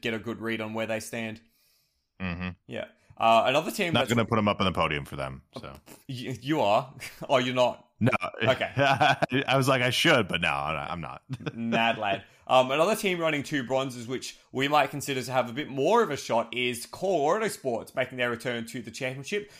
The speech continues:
Speaker 1: Of course, Core Autosports is John Bennett, and he will be enlisting the help of Colin Brown, uh, Braun once again, um, and they'll be joined with George Kurtz and Nick Johnson,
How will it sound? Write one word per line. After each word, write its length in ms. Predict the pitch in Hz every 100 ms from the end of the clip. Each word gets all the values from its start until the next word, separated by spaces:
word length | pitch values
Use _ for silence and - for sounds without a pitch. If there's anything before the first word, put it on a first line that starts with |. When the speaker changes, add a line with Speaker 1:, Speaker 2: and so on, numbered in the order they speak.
| -
Speaker 1:
Of 160 | 143 -
course, 240 | 151 139
Core 280 | 151 147 139
Autosports 380 | 127 143 123 -
is 260 | 139 127 92
John 460 | 123 147 139 123
Bennett, 420 | 113 135 185 156 -
and 140 | 127
he 420 | 127 147 143 135
will 240 | 82 139 139
be 280 | 139 135 117
enlisting 400 | 143 151 147 135
the 80 |
help 240 | 131 135 - - _
of 400 | - 127 123 117
Colin 340 | - 151 139 123
Brown, 380 | 135 147 190 185 170
uh, 100 | 139
Braun 340 | 113 156 214
once 220 | 185 180 185
again, 320 | 185 214 285 - -
um, 260 | 123 131 123
and 160 | 139
they'll 120 | 147 165
be 100 | 135
joined 300 | 156 156 147
with 200 | 139 -
George 340 | 175 190 -
Kurtz 380 | - 160 156 -
and 340 | 143 143 143
Nick 180 | 151 156
Johnson, 880 | 147 123 117 156 233 - 123 104 101